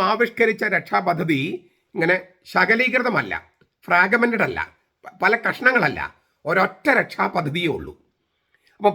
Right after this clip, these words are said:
പ്രപഞ്ച സൃഷ്ടി, മനുഷ്യ സൃഷ്ടി, മനുഷ്യന്റെ വീണ്ടെടുപ്പ്, അന്തിമ മഹത്വവൽക്കരണം, ഇവയെല്ലാം ചേർന്ന ഒരൊറ്റ ദൈവിക പ്രവൃത്തിയാണ്.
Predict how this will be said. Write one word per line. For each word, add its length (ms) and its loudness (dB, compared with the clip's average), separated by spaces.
പ്രപഞ്ച 360 4
സൃഷ്ടി, 480 -2
മനുഷ്യ 360 2
സൃഷ്ടി, 380 -4
മനുഷ്യന്റെ 480 2
വീണ്ടെടുപ്പ്, 540 2
അന്തിമ 380 2
മഹത്വവൽക്കരണം, 880 0
ഇവയെല്ലാം 760 0
ചേർന്ന 260 0
ഒരൊറ്റ 380 0
ദൈവിക 320 2
പ്രവൃത്തിയാണ്. 640 0